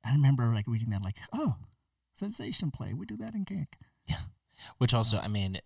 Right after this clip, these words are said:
Speaker 2: to that degree, that's why, uh, doing different types of,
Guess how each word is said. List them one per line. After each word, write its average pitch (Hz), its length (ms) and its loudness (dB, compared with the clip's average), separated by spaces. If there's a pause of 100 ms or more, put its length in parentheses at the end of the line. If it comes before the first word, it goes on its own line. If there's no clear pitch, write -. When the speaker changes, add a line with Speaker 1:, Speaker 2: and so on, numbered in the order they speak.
(200)
Speaker 2:
to 117 100 -2
that 95 220 -2
degree, 92 320 -2
that's 90 280 -4
why, 87 520 -2 (120)
uh, 90 220 0
doing 90 380 -4
different 90 320 -6
types - 360 -2 (120)
of, 85 360 -4